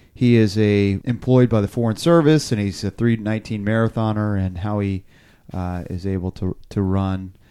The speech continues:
while he is traveling overseas and things like that. And then on the second to last page there, Docs, we are on page forty-eight on, in the Celebrate Running, uh, section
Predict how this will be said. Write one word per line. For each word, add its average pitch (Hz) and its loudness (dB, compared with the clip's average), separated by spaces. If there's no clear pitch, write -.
while 95 -2
he 95 -2
is 95 -4
traveling 98 -2
overseas 92 -2
and 87 -12
things 95 -8
like 90 -6
that. 90 -6
And 143 2
then 202 6
on 165 6
the 131 6
second 185 -2
to 160 2
last 147 2
page 156 2
there, 113 4
Docs, 107 0
we 127 4
are 127 4
on 117 0
page 113 0
forty-eight 131 0
on, 107 -4
in 110 -4
the 104 -4
Celebrate 113 0
Running, 104 -2
uh, 90 -8
section 107 -4